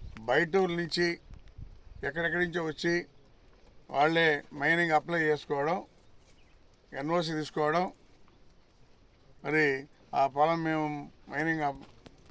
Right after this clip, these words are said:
మాకు పర్మిషన్ ఇచ్చారు, ఖాళీ చేయాలని చెప్పని దౌర్జన్యాలు చేస్తూ ఉన్నారు. ఒకటే దౌర్జన్యాలు ఈ నియోజకవర్గంలో జరిగేదానికి అవకాశం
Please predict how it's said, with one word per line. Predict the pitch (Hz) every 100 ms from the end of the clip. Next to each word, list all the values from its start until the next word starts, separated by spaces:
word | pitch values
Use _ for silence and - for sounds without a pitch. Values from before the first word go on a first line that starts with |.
| - - - - - - -
మాకు | 139 139
పర్మిషన్ | 143 165 160 147
ఇచ్చారు, | - 147 139 143 - - - - - -
ఖాళీ | 135 151 165 156
చేయాలని | 151 143 143 139
చెప్పని | 117 143 139 131 - - - - - - 117 113
దౌర్జన్యాలు | 135 147 147 139 127
చేస్తూ | 123 - 123 117
ఉన్నారు. | 117 104 - - - - _ - - - - 120
ఒకటే | 117 147 131 - - - - - - - - 110
దౌర్జన్యాలు | 127 156 165 151 165 160 151 151 160 - - - - - - - - - - - - _ - - _ - - - - - 151
ఈ | 151
నియోజకవర్గంలో | 151 170 160 156 156 151
జరిగేదానికి | 139 143 147 151 143 151 143 135
అవకాశం | 135 143 147 143